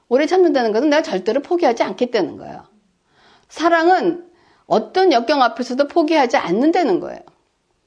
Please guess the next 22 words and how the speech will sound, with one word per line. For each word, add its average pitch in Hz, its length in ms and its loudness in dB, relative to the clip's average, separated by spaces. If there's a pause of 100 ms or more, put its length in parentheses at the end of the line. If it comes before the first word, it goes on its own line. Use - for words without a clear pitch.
(340)
우리의 302 320 2
인생 294 280 2
여정 269 260 0
속에는 262 420 0
크고 - 300 -4
작은 277 300 0
어려움이 220 460 2
있지만 214 300 -6
절대로 262 480 -2
포기하지 285 400 -2
않는다. 147 280 -6
뭘 277 240 0
포기하지 269 400 0
않느냐? 131 380 -6 (800)
역경과 240 640 0
어려움 202 320 2
속에 196 300 -2
나 165 180 -2
자신을 190 400 -4
굴복시키지 185 840 -10
않는다는 208 540 -4
거예요. - 200 -20